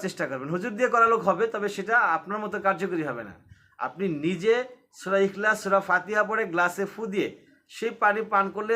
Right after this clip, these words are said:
যতটা স্ট্রং হবে, যতটা কার্যকরী হবে, অন্যকে দিয়ে করালে সেটা ততটা কার্যকরী হবে না। অন্যকে দিয়ে তখনই করাবেন যখন আপনি অক্ষম।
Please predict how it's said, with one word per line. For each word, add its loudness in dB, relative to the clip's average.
যতটা -2
স্ট্রং -6
হবে, -2
যতটা -2
কার্যকরী 0
হবে, 0
অন্যকে 0
দিয়ে 0
করালে 4
সেটা -2
ততটা -2
কার্যকরী -2
হবে -4
না। -10
অন্যকে -4
দিয়ে -2
তখনই 2
করাবেন 4
যখন -2
আপনি -2
অক্ষম। -2